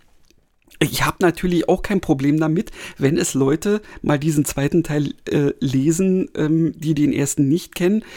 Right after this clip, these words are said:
weil ich tatsächlich auch wissen möchte, ob bei denen dann alles so ankommt, ähm, wie es ankommen soll, ne?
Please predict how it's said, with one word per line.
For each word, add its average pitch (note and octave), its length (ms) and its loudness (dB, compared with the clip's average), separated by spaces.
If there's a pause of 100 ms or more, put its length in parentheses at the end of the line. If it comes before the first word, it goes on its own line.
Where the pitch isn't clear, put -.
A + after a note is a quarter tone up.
(180)
weil C#3+ 160 2
ich - 220 -2 (160)
tatsächlich - 580 -2
auch - 180 -10
wissen C#3 380 2
möchte, F3+ 460 -2 (340)
ob - 220 -2 (400)
bei D3 180 2
denen D#3+ 320 0
dann D3 220 -4
alles D3+ 320 0
so D#3+ 260 0
ankommt, F3 880 -2
ähm, D#3 400 2
wie E3 600 0
es D3+ 200 -2
ankommen C#3+ 400 0
soll, E3 320 0 (240)
ne? C#3 240 2